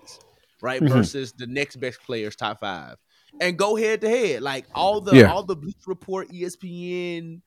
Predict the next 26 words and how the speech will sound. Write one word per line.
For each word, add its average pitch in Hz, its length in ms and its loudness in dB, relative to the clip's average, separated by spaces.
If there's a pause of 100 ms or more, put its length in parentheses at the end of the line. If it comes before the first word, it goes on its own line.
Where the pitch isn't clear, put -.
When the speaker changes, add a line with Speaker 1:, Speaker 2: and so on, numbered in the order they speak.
(140)
Speaker 1:
hyp-, 156 180 -6 (120)
uh, 143 140 -6
hypotheticals. 170 800 -8 (280)
We 160 80 -10
can 143 120 -12
put 170 160 -6
'em 156 80 -10
together, 131 260 -10
at 135 60 -8
least 170 200 -8
with 170 100 -10
the 139 60 -16
current 135 280 -10
player. 90 260 -12
Put 190 160 -2
'em 185 60 -8
together 147 320 -8
right 120 160 -8
now, 80 180 -18 (400)
and 127 140 -10
let's 131 160 -8
make 131 80 8
Speaker 2:
Yeah. 120 160 12
Speaker 1:
and 131 120 -14
play 175 160 -6
a 143 40 -8